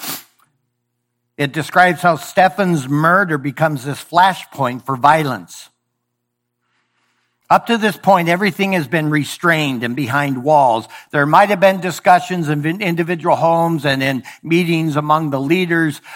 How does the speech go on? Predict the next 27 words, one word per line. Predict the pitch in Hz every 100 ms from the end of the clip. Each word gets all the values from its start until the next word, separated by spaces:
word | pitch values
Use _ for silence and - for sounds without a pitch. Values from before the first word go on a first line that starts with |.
| - -
but, | 147 147 -
but | 151
it's | 151 175
all | 175 185 170
restrained. | 160 - 175 170 143 117 110
But | 156
now, | 156 185 196 170 147 147 - - _ _ _ _ _ _ -
Stephen's | - 190 208 208 170 131
dead, | 123 175 160 127 127 131 120 _ _ _ _ _ _ _ _ _ _ _ _
and | 160 151
it | 147
becomes | 151 160 151 123
this | 147 -
flashpoint. | 147 156 135 - - 113 82 -
I | 131 135
think | 185 151
this | 185 -
is | 160
how | 156 165 160
it | 151
will |
happen | 135 139 147 147 131
here, | 135 147 151
even | 143 131 139
in | 139 135
America. | 135 165 156 - 113
The, | 117